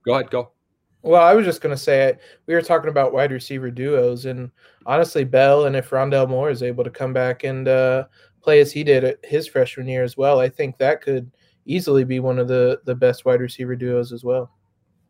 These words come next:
Speaker 1: Yeah, yeah, that's a good point. That's a really good point. Uh, other names I had as far as just wide receivers go,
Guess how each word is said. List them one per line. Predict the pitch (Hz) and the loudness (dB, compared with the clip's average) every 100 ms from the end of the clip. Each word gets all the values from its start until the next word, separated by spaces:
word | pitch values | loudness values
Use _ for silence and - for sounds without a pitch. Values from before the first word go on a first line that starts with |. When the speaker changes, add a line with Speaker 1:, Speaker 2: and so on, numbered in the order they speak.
| _ _ | _ _
Speaker 1:
Yeah, | - 90 - | -8 -8 -8
yeah, | 98 92 - | -8 -8 -8
that's | 98 90 | -12 -8
a | |
good | 104 98 | -8 -8
point. | - 98 85 _ | -8 -10 -10 _
That's | 95 | -14
a | 101 | -10
really | 95 98 90 | -8 -8 -8
good | 82 82 | -10 -12
point. | - 82 - _ _ _ _ - | -14 -16 -16 _ _ _ _ -8
Uh, | 110 | -6
other | 131 160 | -4 -4
names | 151 143 | -4 -4
I | 131 131 | -2 -2
had | 120 127 113 110 113 _ | -4 -6 -4 -6 -10 _
as | 104 95 | -10 -10
far | - 110 104 | -6 -4 -2
as | 95 87 | -4 -10
just | 101 92 | -12 -12
wide | - 95 95 | -6 -4 -4
receivers | 87 - 98 95 90 - | -10 -12 -10 -8 -8 -10
go, | - 92 90 87 | -10 -6 -6 -8